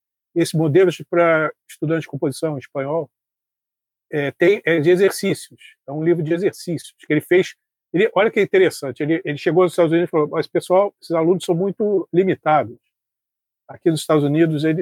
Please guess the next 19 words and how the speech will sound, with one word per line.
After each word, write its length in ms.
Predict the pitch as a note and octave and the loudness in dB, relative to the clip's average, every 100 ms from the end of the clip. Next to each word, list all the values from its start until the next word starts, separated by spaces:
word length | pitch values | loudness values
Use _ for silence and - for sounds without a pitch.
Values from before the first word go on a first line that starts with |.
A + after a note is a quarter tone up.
| - | -4
é, 220 | D3 C#3 | -4 -2
eles 140 | C3 C#3 | -4 -4
não 160 | D3+ | -6
estão, 480 | - - F3+ F3 C#3 - | -4 0 2 2 -2 -6
não 120 | D#3+ | -4
s-, 180 | D#3+ - C3+ | -4 -4 -4
com 140 | F3+ F3+ | 2 2
essas 320 | G3 D#3+ B2+ | 4 0 2
obras 340 | D3+ C3+ A2+ | 0 0 -6
clássicas." 540 | - B2+ C3 - _ - _ _ _ _ D3+ | -8 -6 -6 -10 _ -20 _ _ _ _ -4
Eles 180 | D3+ | -2
têm 200 | - F#3+ | 2 2
problemas 720 | E3+ F#3+ D3 D#3+ F#3+ E3+ C3 - | 2 2 4 4 4 2 -4 -4
pra 140 | D3 | -6
entender, 560 | C#3+ C#3 B2 D3+ C3+ A#2 | -4 -4 0 2 2 0
ele 140 | C3 | -4
sentiu 300 | - D3+ F#3 | -4 -4 0
muita 160 | G3+ F#3+ | 0 -2
dificuldade. 520 | - F#3+ D3 C#3 | -6 -4 0 -2